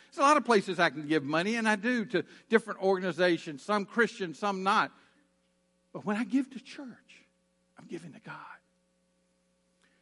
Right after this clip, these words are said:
Giving to church counters my own selfish tendencies.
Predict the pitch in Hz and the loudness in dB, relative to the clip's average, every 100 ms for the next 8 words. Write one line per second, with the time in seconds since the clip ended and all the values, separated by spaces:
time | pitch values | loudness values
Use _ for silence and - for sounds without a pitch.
0 | - 247 302 240 233 277 247 - - 262 | 0 2 2 0 0 -2 -2 -6 -4 2
1 | 262 254 208 - 214 208 220 214 208 - | 4 4 2 2 2 4 2 0 -2 -6
2 | - 220 208 - 165 - - _ _ _ | -6 0 0 0 -4 -4 -20 _ _ _
3 | _ - 185 135 - - | _ -6 -4 -4 -8 -18